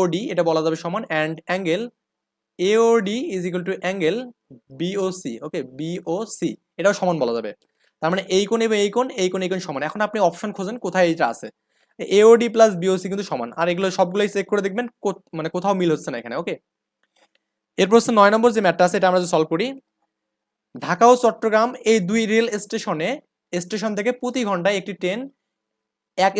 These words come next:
স্টেশন থেকে অন্য স্টেশনের দিকে যাত্রা শুরু করে এখানে। তার মানে একটা স্টেশন থেকে অন্য একটা স্টেশনে কি করে এখানে? যাত্রা শুরু করে। আচ্ছা, তার মানে ঢাকা এবং চট্টগ্রাম দূরে কি আছে? স্টেশন আছে। এবং প্রত্যেক ঘন্টায়, প্রতি ঘন্টায় কি করে এখানে? একটি ট্রেন এক স্টেশন থেকে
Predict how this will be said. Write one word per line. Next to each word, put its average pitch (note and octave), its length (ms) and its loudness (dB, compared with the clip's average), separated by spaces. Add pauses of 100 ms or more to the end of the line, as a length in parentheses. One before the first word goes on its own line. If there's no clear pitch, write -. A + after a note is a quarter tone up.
স্টেশন A#3+ 300 -2 (100)
থেকে B3 200 -2
অন্য G#3 120 -2 (140)
স্টেশনের G#3 380 -8
দিকে A3 120 0 (100)
যাত্রা E3 300 2
শুরু D3 160 -6
করে C3 160 2
এখানে। B2 200 -10
তার D3+ 100 0
মানে F3+ 180 -2
একটা F3 160 -4 (100)
স্টেশন G3 280 -8
থেকে A3 160 -6
অন্য F3 160 -4
একটা F3 180 -4
স্টেশনে F3+ 320 -6
কি E3+ 80 -4
করে F3 120 2
এখানে? A3 200 -8
যাত্রা C#3 220 -4
শুরু B2+ 140 -8
করে। E3 100 -2 (320)
আচ্ছা, - 160 -8 (520)
তার E3 100 -2
মানে F#3+ 160 0
ঢাকা F3 200 2 (100)
এবং A#3+ 180 -2
চট্টগ্রাম G3+ 400 -2
দূরে F#3+ 160 0
কি F#3+ 120 -2
আছে? A3 100 -6 (100)
স্টেশন F#3 300 -6
আছে। A2 140 -12 (540)
এবং F#3+ 100 -2 (100)
প্রত্যেক A3+ 420 4
ঘন্টায়, F3+ 320 2 (220)
প্রতি G3+ 300 -4
ঘন্টায় G3+ 260 0
কি G#3 80 -4
করে G#3 140 0
এখানে? A3 160 -6 (280)
একটি G3 180 -6 (100)
ট্রেন E3 220 2 (960)
এক F#3 80 0 (140)
স্টেশন A3 340 -6
থেকে A#3 140 0